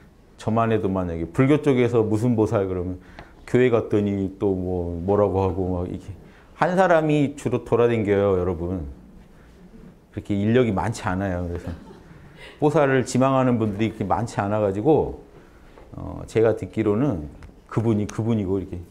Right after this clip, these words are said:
지구에 여러 번 나와서, 나올 때마다 이름 바꿔서 나와서 명함만 새로 파서 활동합니다. 다 다른 분 같죠? 종교 다르면 다른 분 같죠? 그분이 그분이에요. 그래서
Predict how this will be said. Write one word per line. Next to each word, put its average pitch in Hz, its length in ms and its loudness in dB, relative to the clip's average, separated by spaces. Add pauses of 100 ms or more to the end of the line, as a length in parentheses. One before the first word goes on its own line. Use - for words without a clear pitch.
(420)
지구에 110 380 0
여러 104 200 2
번 117 160 2
나와서, 92 640 -2
나올 107 280 2
때마다 101 340 2
이름 95 240 -2
바꿔서 - 380 -2
나와서 80 360 -4 (360)
명함만 127 480 4
새로 147 280 2
파서 135 260 -2
활동합니다. 110 640 -4 (800)
다 151 160 2
다른 139 320 2
분 139 120 2
같죠? 90 400 -2 (200)
종교 117 300 2
다르면 113 380 2
다른 98 280 -2
분 98 140 -6
같죠? 78 300 -10 (680)
그분이 107 440 0
그분이에요. 101 540 -6
그래서 90 260 -12